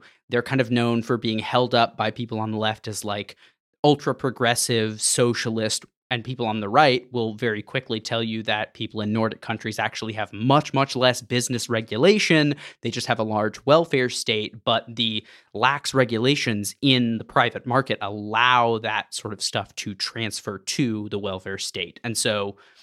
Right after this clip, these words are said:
marrying them, while it's not, you know, necessarily making either of those sides really happy,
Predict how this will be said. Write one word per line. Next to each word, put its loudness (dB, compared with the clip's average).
marrying 2
them, 0
while 2
it's -6
not, 0
you -2
know, 0
necessarily 0
making -2
either 4
of -2
those 2
sides 0
really -4
happy, -6